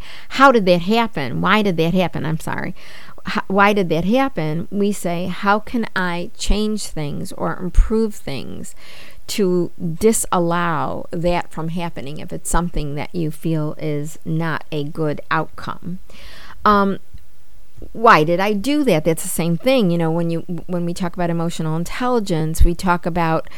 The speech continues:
being reactionary and doing something or saying something that we have great regrets about. And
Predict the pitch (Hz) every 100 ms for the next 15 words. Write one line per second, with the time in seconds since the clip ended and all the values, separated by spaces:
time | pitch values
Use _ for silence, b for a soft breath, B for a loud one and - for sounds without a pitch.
0 | B B B 160 185 170 170 165 - 190
1 | 208 - - 180 170 143 143 90 - -
2 | 175 165 165 170 - - 175 202 226 220
3 | 208 185 180 175 165 165 - 190 196 190
4 | 175 165 170 165 - 175 170 180 160 160
5 | 175 - 160 147 190 233 - 160 160 143
6 | - B B B B - 175 170